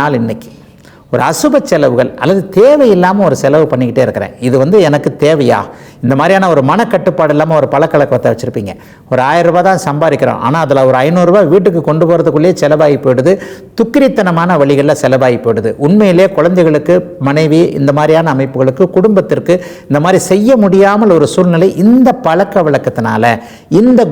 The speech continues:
குணாதிசயங்கள்னால நம்மகிட்ட இருக்கு அப்படிங்கிறத நீங்களே இன்றைக்கு உள்ளுக்குள் உணர்ந்து, அந்த பழக்க வழக்கங்களை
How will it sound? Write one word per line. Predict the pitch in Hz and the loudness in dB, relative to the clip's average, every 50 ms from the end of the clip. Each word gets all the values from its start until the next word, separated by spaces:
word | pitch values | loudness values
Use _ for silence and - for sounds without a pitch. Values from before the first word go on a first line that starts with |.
| 135 | 0
குணாதிசயங்கள்னால | 165 185 220 226 220 208 180 - - 165 147 143 139 135 127 131 139 151 151 139 135 | 0 0 2 2 2 2 0 0 0 0 0 2 0 0 0 0 0 0 0 0 0
நம்மகிட்ட | 135 139 135 143 - 160 143 123 139 | -2 -2 -2 -2 -2 -2 0 0 0
இருக்கு | 143 143 - - - 110 117 | -2 -2 -2 -2 -2 0 0
அப்படிங்கிறத | 123 127 143 135 127 120 101 127 131 165 - - - - - - - 131 135 156 | 0 0 0 0 0 0 0 0 0 -2 -2 -6 -18 -20 -20 -10 -4 0 2 2
நீங்களே | 196 240 262 269 247 233 240 240 226 185 | 4 4 4 4 4 4 4 4 4 2
இன்றைக்கு | 170 160 170 170 - 208 175 135 147 | 2 0 0 0 0 0 0 2 2
உள்ளுக்குள் | 180 208 214 214 - - 202 180 160 139 | 2 2 2 0 0 0 0 2 2 2
உணர்ந்து, | 143 151 151 139 143 147 202 - - | 2 0 0 -2 -2 -4 -4 -4 -2
அந்த | 147 151 151 - - | -2 -2 -2 -2 -2
பழக்க | 135 147 190 - - 233 190 | -2 -2 0 0 0 0 2
வழக்கங்களை | 165 156 147 - 147 135 135 156 | 2 0 0 0 -2 0 0 0